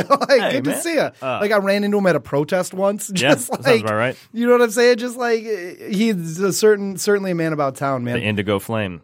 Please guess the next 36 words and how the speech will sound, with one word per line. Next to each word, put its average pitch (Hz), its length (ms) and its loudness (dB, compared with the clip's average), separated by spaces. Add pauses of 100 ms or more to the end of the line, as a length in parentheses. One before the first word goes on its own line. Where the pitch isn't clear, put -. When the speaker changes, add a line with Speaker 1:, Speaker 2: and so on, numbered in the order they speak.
(140)
Speaker 2:
Um, 113 580 2
so 165 100 -4
yeah, 185 200 2 (120)
uh, 123 680 4 (180)
yeah. 147 160 4
So 120 140 -2
that 143 120 4
video, 123 460 2 (100)
uh, 98 420 0
it 87 120 -4
was 92 260 -4
really 104 200 2
crazy, 92 520 0
and, 87 220 0
uh, 85 320 2 (520)
uh, 71 380 0
I'm 95 140 0
happy 92 260 0
that 80 140 -6
that 80 260 0 (180)
ended 85 240 -2
up, 80 200 -4 (340)
uh, 85 160 -2
coming 87 240 -2
to 82 60 -4
be. 87 280 0
And 87 120 -4
then 92 80 -2
there's 95 160 0
another 107 260 2
one, 95 460 0 (340)
uh, 87 300 0 (100)
yeah, 90 300 -2
coming 101 240 0
out 90 160 0
soon. 98 520 0